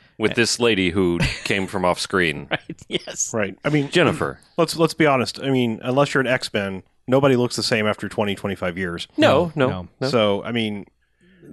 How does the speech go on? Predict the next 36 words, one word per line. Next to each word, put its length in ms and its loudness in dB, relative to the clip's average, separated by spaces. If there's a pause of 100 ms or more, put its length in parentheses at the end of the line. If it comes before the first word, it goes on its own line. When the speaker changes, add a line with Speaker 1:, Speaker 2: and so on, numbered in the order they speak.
(160)
Speaker 3:
it's 380 0
pretty 220 4
obvious 320 4
that 100 4
it's 100 -2
like, 140 4
this 240 -4
is 80 -6
a 80 -4
fill, 360 2
and 60 -2
it's 120 -4
like, 200 -2
ah, 260 2
just 240 -4
suspend 360 0
your 60 4
disbelief 560 2
that 160 2
he's 120 -2
twenty-five 480 -2
years 220 -8
Speaker 1:
Yeah, 220 4
Speaker 3:
younger. 140 0
Speaker 2:
Totally. 380 0
Speaker 1:
Like, 200 2
that's 180 4
a 60 2
thing 240 6
that 100 6
I 80 4
can 160 0
do. 320 0 (340)
Uh, 280 4
but, 340 0 (160)
Speaker 2:
Yeah. 240 0